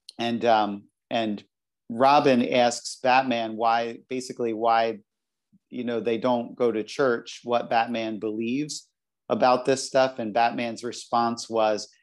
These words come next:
"Well, basically, I hold to an Old Testament view rather than a New Testament view of God." Uh, following the Marcionite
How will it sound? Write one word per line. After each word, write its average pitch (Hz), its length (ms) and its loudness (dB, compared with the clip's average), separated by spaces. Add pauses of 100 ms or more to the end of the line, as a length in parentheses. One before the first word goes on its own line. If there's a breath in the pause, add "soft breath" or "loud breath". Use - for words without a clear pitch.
(340 soft breath)
"Well, 127 180 4
basically, 139 680 2
I 120 200 2
hold 123 360 -4
to 120 160 -6
an 110 140 -6
Old 123 320 -4
Testament 113 520 -4
view 110 220 2
rather 107 360 4
than 104 160 -2
a 101 60 -6
New 104 180 -4
Testament 104 580 -6
view 101 220 0
of 95 100 -10
God." - 400 0 (760)
Uh, 110 180 0 (1080 soft breath)
following 135 560 6
the 117 100 -2
Marcionite 123 720 -4